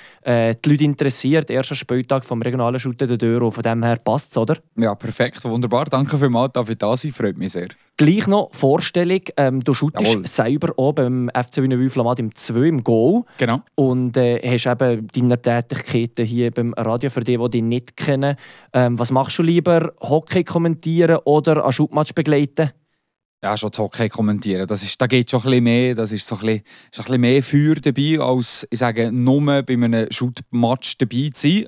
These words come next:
Speaker 2: Natürlich auch sehr cool. Vor allem halt, was Fakt ist, halt auf dem Shootplatz auf,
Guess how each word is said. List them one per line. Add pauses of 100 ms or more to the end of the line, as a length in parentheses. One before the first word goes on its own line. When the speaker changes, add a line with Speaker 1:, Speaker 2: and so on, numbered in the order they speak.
Speaker 2:
Natürlich
auch
sehr (100)
cool. (340)
Vor
allem
halt, (320)
was
Fakt
ist,
halt (280)
auf
dem
Shootplatz
auf,